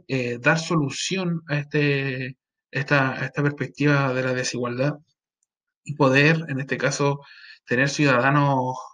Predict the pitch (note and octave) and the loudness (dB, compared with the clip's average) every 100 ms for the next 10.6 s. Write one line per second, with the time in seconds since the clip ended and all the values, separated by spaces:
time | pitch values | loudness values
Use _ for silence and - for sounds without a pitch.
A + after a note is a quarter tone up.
0 | _ B2+ B2 A#2 G#2+ G2+ - _ _ _ | _ -12 -10 -10 -10 -12 -18 _ _ _
1 | _ _ B2+ B2 - F3+ F3 D3+ D3+ - | _ _ 0 0 2 4 6 4 2 -2
2 | - _ _ B2+ B2+ C#3+ G3 F#3+ E3 E3 | -12 _ _ 0 0 -2 0 2 4 2
3 | - - _ _ _ _ _ _ _ B2+ | -4 -18 _ _ _ _ _ _ _ -6
4 | A#2+ A#2+ A#2+ - C3 C3 C3 C#3 - G3 | -4 -4 -6 -6 -6 0 0 2 4 4
5 | G3 G3 F3 D#3+ D3 D3 - E3+ G3 G#3 | 4 2 6 6 4 -2 2 2 4 2
6 | G#3 _ C3+ B2+ C3 C3+ - D#3+ D3+ C3+ | -2 _ -4 0 0 -2 0 2 4 4
7 | C3+ E3+ F3 F3 E3+ D#3 D3 C#3+ C#3 C3+ | 6 6 6 4 4 2 2 2 0 -4
8 | C#3 C#3+ - B2+ C3 - D3 E3+ E3+ A#2+ | -6 -10 -10 -2 0 0 0 4 4 4
9 | B2+ B2+ C3+ - C3 C3 B2+ D3 D3 C#3+ | 2 0 -2 -4 -4 -4 0 2 4 4
10 | C3 D3+ D3 C#3+ C#3 D3 | 4 2 2 2 2 2